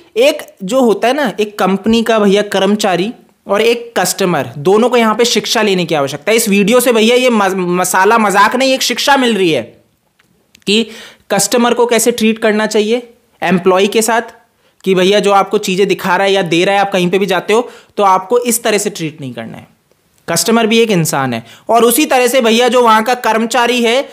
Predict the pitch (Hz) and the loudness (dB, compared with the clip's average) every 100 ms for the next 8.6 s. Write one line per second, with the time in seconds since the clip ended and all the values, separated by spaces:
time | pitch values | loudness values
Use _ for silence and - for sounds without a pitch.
0 | - - 233 - 311 330 320 220 277 - | -18 -6 -4 -2 2 2 2 0 -2 0
1 | 277 262 233 233 262 262 226 202 208 277 | -2 0 0 0 0 0 0 2 2 2
2 | 294 - _ 262 247 240 294 - 330 262 | -4 -18 _ 0 2 2 -2 -2 -2 0
3 | 262 269 294 269 247 247 262 240 190 175 | -2 2 2 4 2 2 2 0 -2 -2
4 | 139 - - - 202 269 294 302 269 262 | -6 -10 -18 -6 -2 0 2 2 4 2
5 | 294 277 285 269 - 247 285 294 233 277 | 2 0 0 -2 0 2 4 4 2 0
6 | 302 320 254 233 185 135 - - 214 247 | 2 2 2 2 0 -4 -8 -8 0 0
7 | 277 269 302 320 214 262 269 359 349 302 | 0 -2 0 0 2 0 2 4 4 2
8 | 254 208 - 160 - 110 | 0 0 -2 -6 -10 -14